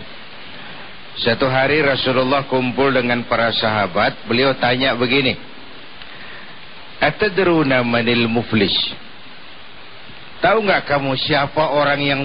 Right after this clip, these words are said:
bangkrut? Orang yang sial. Sial, dangkalan.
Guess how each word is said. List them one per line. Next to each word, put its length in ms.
bangkrut? 480
Orang 240
yang 320
sial. 720
Sial, 560
dangkalan. 640